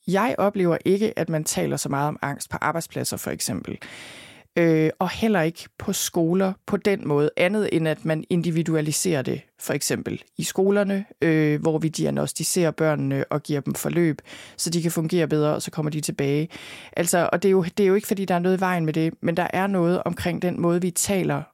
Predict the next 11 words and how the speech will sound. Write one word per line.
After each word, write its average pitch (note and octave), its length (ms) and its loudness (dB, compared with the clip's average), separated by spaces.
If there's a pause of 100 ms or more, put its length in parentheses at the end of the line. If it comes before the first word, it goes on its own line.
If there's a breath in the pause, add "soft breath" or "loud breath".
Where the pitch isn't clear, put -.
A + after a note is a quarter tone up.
om D#3 200 -2
angst - 340 -4
på, C#3 300 -2
som D3+ 220 -2
er D3 60 0
problematisk. C#3+ 800 -4 (640 loud breath)
Så, - 320 2
så G3 140 0
jeg A3 200 2
synes B3+ 260 2
ikke, G#3+ 240 -2